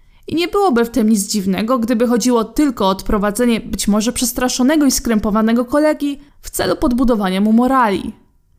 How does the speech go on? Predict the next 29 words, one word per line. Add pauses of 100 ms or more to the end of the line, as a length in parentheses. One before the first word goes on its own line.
(200)
Jednak
przez
całą
naszą
randkę (320)
Piotrek
śledził
nas,
chowając
się
w
krzakach, (160)
idąc
sąsiednimi
alejkami, (380)
a
w
kulminacyjnym
punkcie,
gdy
już
perfidnie
szedł
dziesięć
metrów
za
nami,
próbując
podsłuchiwać